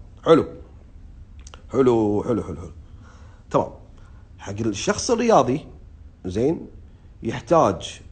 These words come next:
ما يقارب أكثر من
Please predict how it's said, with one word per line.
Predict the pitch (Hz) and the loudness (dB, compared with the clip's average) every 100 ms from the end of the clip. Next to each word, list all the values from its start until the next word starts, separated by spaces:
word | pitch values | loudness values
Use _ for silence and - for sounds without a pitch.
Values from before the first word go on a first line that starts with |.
| - - | -18 -10
ما | 98 113 | -6 -2
يقارب | 113 113 151 156 156 151 - - - - - | -2 2 2 2 0 -4 -18 -20 -20 -20 -4
أكثر | 214 - - - 98 - - - - - - - - - - | -4 -4 -8 -6 -6 -8 -20 -20 -20 -20 -20 -20 -20 -20 -10
من | 101 139 160 156 | -2 2 2 -2